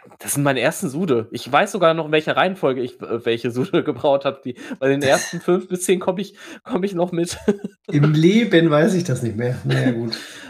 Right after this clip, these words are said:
Speaker 1: Und das dritte war dann tatsächlich mit der, ähm, Vermont Ale und, äh,
Speaker 2: Hm.
Speaker 1: Maris Otter Malz. Und das war das Geilste, muss ich sagen.
Speaker 2: <laughs>
Speaker 1: Und
Speaker 2: Das hört
Speaker 1: Smash
Speaker 2: sich ja auch, das hört sich auch gut an.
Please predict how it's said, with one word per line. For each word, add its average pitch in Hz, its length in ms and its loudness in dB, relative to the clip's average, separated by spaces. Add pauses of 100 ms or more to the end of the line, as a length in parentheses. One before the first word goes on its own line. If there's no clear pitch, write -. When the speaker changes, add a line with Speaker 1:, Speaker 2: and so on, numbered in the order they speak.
Speaker 1:
Und 160 200 0
das 160 200 0
dritte 208 380 0
war 202 120 2
dann 214 140 -6
tatsächlich 202 520 -4
mit 185 280 -2
der, 160 420 2
ähm, 127 420 -4
Vermont 147 400 0
Ale 170 360 0
und, 156 960 -2
äh, 139 140 0
Speaker 2:
Hm. - 60 2
Speaker 1:
Maris 196 260 0
Otter 214 260 -2
Malz. 110 420 -8 (320)
Und 135 200 -6
das 202 180 -2
war 269 60 2
das 208 200 -2
Geilste, 170 440 -2
muss 123 180 -8
ich 123 100 -10
sagen. 131 460 -4
Speaker 2:
<laughs> - 60 -20
Speaker 1:
Und 196 360 4
Speaker 2:
Das - 0 -
hört 208 220 4
Speaker 1:
Smash 226 260 4
Speaker 2:
sich 180 140 4
ja 175 160 4
auch, 160 80 -4
das - 180 -14
hört 156 160 2
sich 151 140 -2
auch 139 120 -4
gut 135 140 0
an. 117 300 -2